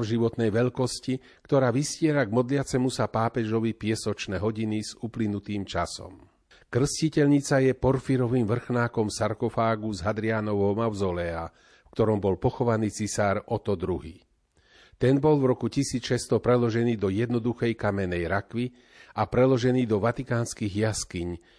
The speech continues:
keď sa átrium počas stavebných prác na chráme muselo uzavrieť. Po pápežovi Gregorovi trinástom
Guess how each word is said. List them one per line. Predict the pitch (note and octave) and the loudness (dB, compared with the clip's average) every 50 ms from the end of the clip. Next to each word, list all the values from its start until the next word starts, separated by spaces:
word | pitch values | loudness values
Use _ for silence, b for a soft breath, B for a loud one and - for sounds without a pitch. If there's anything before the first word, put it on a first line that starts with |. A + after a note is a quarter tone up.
| b b - - | b b -8 -6
keď | A2+ G#2+ - | -6 -4 -2
sa | - A2 - | -4 -4 -4
átrium | - - C#3 D3+ D#3+ - - G#2+ G#2+ G#2 G2+ | -2 0 0 0 0 -2 -2 0 0 0 0
počas | F#2+ - G#2+ G2+ - A2+ G2 - | 0 -2 -2 -2 -2 -2 -4 -2
stavebných | - A2+ G#2+ G2 G2+ F2+ F#2 G2 F#2+ - | 0 0 0 2 0 0 -2 -4 -6 -4
prác | - G2 G2+ G2 F#2+ - | -4 -2 -2 -2 -2 -2
na | G2 G2+ G#2+ | -2 -2 -2
chráme | - - A2+ A2+ A2+ A2+ G#2+ G#2+ | -2 -2 -2 -2 -2 -2 -2 -2
muselo | G#2 G2 G2+ G2+ - - G#2 G2 G2 F#2+ | -2 -2 -4 -4 -2 -2 -2 -2 -2 -2
uzavrieť. | G#2 G2 - F2+ E2 D#2 D#2 D#2+ D#2 E2 - - - _ B B B B B | -4 -4 -4 -6 -6 -6 -8 -10 -12 -14 -16 -20 -20 _ B B B B B
Po | - A2 G#2+ | -2 -2 0
pápežovi | - C#3 D#3 F3 - F3 C#3+ A2 A#2 A2+ G2+ G#2+ F#2 | 2 2 2 2 4 2 2 2 2 0 0 0 0
Gregorovi | F2 A#2 A#2 C3+ A#2+ C3 B2 A#2 A2+ G#2 G#2+ | 0 0 0 2 2 2 4 4 4 2 2
trinástom | G2 - C3 D3 D3+ C3 A2 G2+ F#2 - - - G2+ F#2+ F#2 F#2+ | 0 0 2 2 2 2 2 0 -2 -4 -4 -4 -2 -2 -2 -4